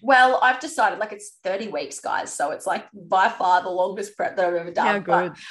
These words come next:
Speaker 1: I wanted to do it in, like, a couple of phases. So I
Speaker 2: Yep.
Speaker 1: wanted to do, like, a, a twelve week initial sort of phase and then have, like,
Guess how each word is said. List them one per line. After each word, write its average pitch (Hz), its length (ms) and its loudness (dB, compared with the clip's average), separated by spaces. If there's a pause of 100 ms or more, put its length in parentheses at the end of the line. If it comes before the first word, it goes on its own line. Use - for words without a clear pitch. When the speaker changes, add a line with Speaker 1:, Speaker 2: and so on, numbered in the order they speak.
(140)
Speaker 1:
I 233 180 6
wanted 262 300 0
to 285 240 -6
do 233 260 0
it 226 160 -6
in, 208 140 -8
like, 196 180 -8
a - 40 -20
couple 180 340 -4
of 175 100 -8
phases. 175 600 -4
So 214 100 0
I 196 80 6
Speaker 2:
Yep. 185 80 4
Speaker 1:
wanted 202 220 -4
to 208 100 -16
do, 190 200 -4
like, 185 220 -2
a, 170 180 -6
a 202 100 0
twelve 233 340 4
week 214 200 -4
initial 202 400 -8
sort 180 200 0
of 175 100 -4
phase 196 360 0
and 185 140 -6
then 180 140 -8
have, 175 240 -4
like, 170 200 0